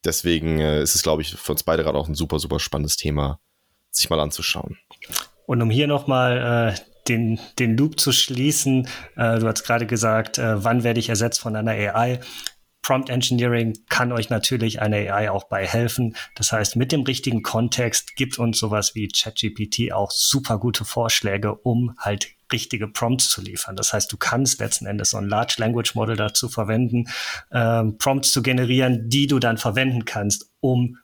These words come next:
Speaker 2: mit einem, äh, solchen Modell auch zu interagieren. Und von daher, äh, ganz spannendes Szenario, wo wir letzten Endes eine A I haben, die mit einer A I spricht.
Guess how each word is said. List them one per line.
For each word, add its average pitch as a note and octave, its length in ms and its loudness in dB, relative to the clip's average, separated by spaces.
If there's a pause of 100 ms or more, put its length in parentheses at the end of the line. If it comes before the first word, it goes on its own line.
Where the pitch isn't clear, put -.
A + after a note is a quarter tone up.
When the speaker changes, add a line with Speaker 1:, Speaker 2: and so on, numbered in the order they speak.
Speaker 2:
mit A#2 140 -2
einem, G#2+ 400 0 (440)
äh, A2 160 2
solchen G#2+ 360 2
Modell G#2 380 0
auch G#2+ 140 -2
zu - 140 0
interagieren. A#2+ 640 0 (220)
Und A#2 140 -2
von A2 200 0
daher, A#2+ 520 2
äh, A#2+ 460 0 (120)
ganz D3 220 2
spannendes C3 680 2
Szenario, A#2 640 2
wo A2 120 0
wir A#2 160 2
letzten A2+ 280 0
Endes A2 240 0
eine A2 400 2
A - 100 2
I A#2 80 0
haben, G#2+ 300 2
die G#2+ 120 0
mit G#2+ 180 -2
einer G2+ 360 -2
A A2 320 -2
I G#2+ 200 -2 (100)
spricht. - 580 0